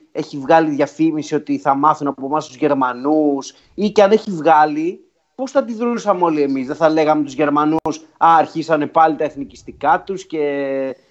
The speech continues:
ε, το Τρίτο Ράιχ, η Γερμανία,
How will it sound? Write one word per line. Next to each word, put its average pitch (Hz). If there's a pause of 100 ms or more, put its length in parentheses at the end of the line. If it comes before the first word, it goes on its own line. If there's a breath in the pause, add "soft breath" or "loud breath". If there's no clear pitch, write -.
(120)
ε, 139
το 135
Τρίτο 139
Ράιχ, 175
η 151
Γερμανία, 139